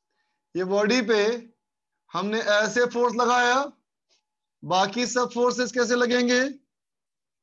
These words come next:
एमजी लगेगा, यहां से नॉर्मल लगेगा और यहां से फ्रिक्शन लगेगा बेटा। ठीक है, अब बोलो यहाँ का जो फ्रिक्शन होगा बेटा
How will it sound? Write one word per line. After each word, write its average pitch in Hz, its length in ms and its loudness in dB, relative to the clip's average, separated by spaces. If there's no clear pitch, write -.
एमजी 208 340 -2
लगेगा, 247 440 2
यहां 190 360 0
से 214 140 -2
नॉर्मल 220 400 0
लगेगा 247 440 2
और 214 260 2
यहां 220 340 2
से 254 200 0
फ्रिक्शन 240 360 -2
लगेगा 254 340 2
बेटा। 254 280 0
ठीक 208 140 0
है, 254 140 2
अब 226 120 2
बोलो 240 500 2
यहाँ 220 460 2
का 262 100 2
जो 247 180 0
फ्रिक्शन 233 400 0
होगा 262 220 4
बेटा 214 300 2